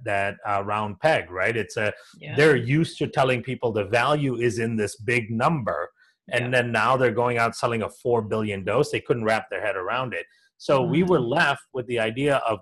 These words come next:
Speaker 1: "This is so important to us,
Speaker 2: Yeah.
Speaker 1: uh, to, to, we think in terms of the impact it can be, make on people.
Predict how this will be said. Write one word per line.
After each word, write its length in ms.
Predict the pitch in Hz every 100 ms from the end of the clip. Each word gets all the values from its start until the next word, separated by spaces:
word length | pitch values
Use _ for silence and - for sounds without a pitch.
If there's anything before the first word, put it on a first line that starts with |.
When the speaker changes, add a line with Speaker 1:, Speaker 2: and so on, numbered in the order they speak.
| 101
Speaker 1:
"This 240 | 143 151
is 180 | 151 - -
so 240 | 143 151
important 560 | 147 131 113 107 139 -
to 120 | 143
us, 380 | 151 175 - _ _ -
Speaker 2:
Yeah. 180 | 170 120
Speaker 1:
uh, 240 | 107 107 -
to, 280 | 127 104 107 -
to, 240 | 113 107 -
we 200 | 117 117 -
think 220 | 139 143 -
in 140 | 113
terms 320 | - 123 117
of 120 | 107 - _ _ -
the 200 | 107 104
impact 380 | 139 147 139 -
it 100 | 117
can 200 | 113 101
be, 240 | 113 117
make 240 | 113 123 139
on 140 | 117
people. 420 | 127 120 156 165